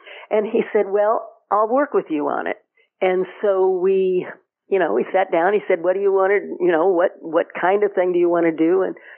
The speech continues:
it's not a genre, the vampire genre certainly was not a genre I had ever read except for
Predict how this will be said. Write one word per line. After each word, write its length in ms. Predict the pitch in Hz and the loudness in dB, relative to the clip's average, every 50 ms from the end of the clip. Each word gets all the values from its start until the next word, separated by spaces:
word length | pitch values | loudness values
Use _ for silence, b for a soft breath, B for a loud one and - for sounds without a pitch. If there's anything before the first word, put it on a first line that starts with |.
| B B - - | B B -10 -4
it's 160 | - 233 220 - - | -4 -4 -4 -2 -2
not 480 | 226 226 233 233 247 262 277 277 285 277 - - - | 0 0 2 2 2 2 2 2 0 -2 -4 -4 -2
a 100 | 220 220 190 170 170 165 | -2 0 0 -2 -2 0
genre, 360 | 196 208 208 220 233 226 - - 170 | 2 2 2 2 2 2 2 2 2
the 120 | 160 175 - | 2 2 2
vampire 500 | 160 175 214 277 262 - 156 - - 156 151 | 2 2 2 0 0 0 0 0 0 -2 -2
genre 340 | 160 151 147 156 165 165 165 - - | -2 -2 0 0 0 -2 -2 -4 -2
certainly 340 | - 240 262 - 175 156 151 | -2 -2 0 0 0 0 2
was 160 | 151 151 156 143 | 2 0 0 0
not 260 | 156 165 170 175 180 | 0 0 2 2 2
a 100 | 180 175 147 143 | 2 0 0 0
genre 480 | 160 151 151 147 151 143 156 - - - | 0 0 0 0 0 0 2 0 2 2
I 300 | 160 156 151 151 151 - - - _ - | 0 2 2 2 0 0 -4 -10 _ -16
had 260 | 190 - - 170 160 160 - | -14 -4 -4 -2 0 2 2
ever 260 | 185 190 190 208 196 | 2 2 2 0 0
read 380 | 165 151 156 151 151 156 170 - - | 0 2 2 2 2 0 -2 -2 0
except 680 | 185 190 - - - - - - 277 277 294 - - - - - - | 0 0 0 -4 -14 -16 -4 0 2 2 2 0 -4 -12 -12 -8 -2
for 480 | - 165 151 147 143 147 - 180 175 | 0 2 2 4 2 4 2 0 0